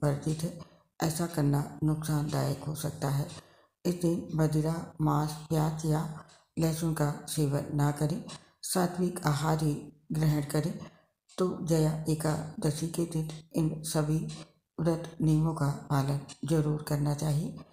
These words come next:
आप और आपके पूरे परिवार पर भगवान विष्णु, माँ लक्ष्मी का आशीर्वाद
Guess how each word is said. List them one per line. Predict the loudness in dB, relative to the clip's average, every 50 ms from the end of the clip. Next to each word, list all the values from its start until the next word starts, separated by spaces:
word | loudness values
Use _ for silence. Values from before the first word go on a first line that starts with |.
| _ _ _ _ _ 2
आप | 2 2 0 0 0
और | 2 2 2 2
आपके | 0 -2 -2 -4 -4 -4 -4 -4 -2
पूरे | 0 0 2 2 2 0 -2 -4 -4
परिवार | -4 -2 0 0 0 0 0
पर | -2 -2 -4 -4 -4 -6 -12 -16 -20 -20 -20 -20 _ _ -2
भगवान | 0 2 2 2 2 0 -4 -6 -4 -2
विष्णु, | -2 -2 0 0 0 0 0 0
माँ | 0 0 0 0 0 -2
लक्ष्मी | -2 -2 -2 -4 -4 -4
का | -4 -4 -6
आशीर्वाद | -6 -2 -2 -2 -2 0 -2 0 0 0 0 0 -2 -6 -14